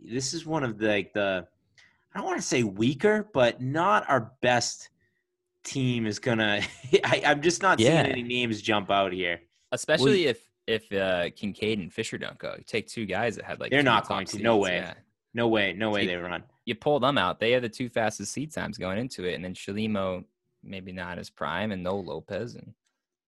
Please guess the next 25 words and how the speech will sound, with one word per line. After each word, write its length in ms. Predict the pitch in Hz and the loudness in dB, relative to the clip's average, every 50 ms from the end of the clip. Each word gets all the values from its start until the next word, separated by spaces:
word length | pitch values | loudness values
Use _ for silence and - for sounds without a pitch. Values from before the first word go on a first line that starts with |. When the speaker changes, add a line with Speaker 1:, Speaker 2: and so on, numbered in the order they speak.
| _ _ | _ _
Speaker 2:
Yeah, 180 | - 127 110 98 | -2 2 4 6
Speaker 1:
Wait, 140 | - - - | 6 6 6
Speaker 2:
no, 80 | 95 | 4
Speaker 1:
you 60 | 87 | 4
Speaker 2:
I, 100 | - 135 143 | 6 4 4
Speaker 1:
know 100 | 139 - - _ _ _ _ _ _ _ _ _ _ _ _ _ _ _ _ _ _ _ _ _ _ _ _ - - | 2 -2 -8 _ _ _ _ _ _ _ _ _ _ _ _ _ _ _ _ _ _ _ _ _ _ _ _ -10 -4
Speaker 2:
no, 120 | 127 110 | -2 0
I 140 | 71 85 107 | 0 0 0
was 120 | 117 107 | 0 0
just 180 | 98 117 - - | -2 -6 -6 -6
gonna 80 | 147 | 0
say 140 | - - 120 | 4 6 8
I 180 | 95 87 92 104 | 8 10 8 8
agree. 380 | 104 101 92 - 107 110 90 62 | 6 6 4 2 2 4 4 4
Like, 180 | 60 78 85 | 2 -2 -2
it's, 380 | - - 65 95 107 - - - - _ _ _ _ - _ _ _ _ _ _ _ _ - - _ _ _ _ _ - _ _ _ - | -2 0 2 2 2 2 -2 -14 -16 _ _ _ _ -20 _ _ _ _ _ _ _ _ -20 -20 _ _ _ _ _ -20 _ _ _ -2
this 240 | - 113 143 151 - | 4 4 4 6 6
is 120 | 170 127 | 6 6
a 60 | 113 | 6
weird 300 | 98 95 117 135 147 113 95 | 6 6 6 8 8 8 6
one 140 | 85 90 90 | 6 4 2
'cause 180 | - 117 104 | 2 0 0
it's, 200 | 101 90 - - - - | 0 -2 -6 -10 -10 -6
right, 220 | - 92 104 76 73 | -2 0 0 2 2
like, 240 | 90 101 - - | 0 -2 -4 -8